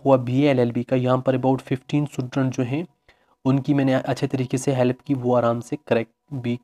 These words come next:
किया उन्होंने, बीए एलएलबी का एग्जाम आराम से क्रैक भी किया। अब यहाँ पर मैं आपके लिए भी अच्छे तरीके से नोट्स लाऊंगा, कुछ वीडियो लेक्चर लाऊंगा, जो आपके सिलेबस को कंप्लीट करे,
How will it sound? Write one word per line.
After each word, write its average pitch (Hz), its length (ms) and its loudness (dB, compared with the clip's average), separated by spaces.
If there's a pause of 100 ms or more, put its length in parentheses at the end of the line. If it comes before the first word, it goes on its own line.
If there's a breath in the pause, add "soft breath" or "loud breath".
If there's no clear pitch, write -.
किया 117 140 -4
उन्होंने, 113 320 -4 (340)
बीए 120 220 2
एलएलबी 120 380 -2
का 120 160 0
एग्जाम 120 400 -2
आराम 117 260 2
से 147 140 -6
क्रैक 110 340 2
भी 113 80 -8
किया। 113 220 -6 (320 soft breath)
अब 127 100 2
यहाँ 143 180 4
पर 151 140 4
मैं 147 100 2
आपके 135 280 0
लिए 139 160 2
भी 139 200 0
अच्छे 139 320 -6
तरीके 135 360 -2
से 131 120 -6
नोट्स 127 400 -2
लाऊंगा, 131 400 2 (380 soft breath)
कुछ - 400 -2
वीडियो 131 380 2
लेक्चर 135 360 4
लाऊंगा, 143 440 4
जो 127 180 0
आपके 127 280 2
सिलेबस 127 380 0
को 135 100 -8
कंप्लीट 131 380 0
करे, 135 320 0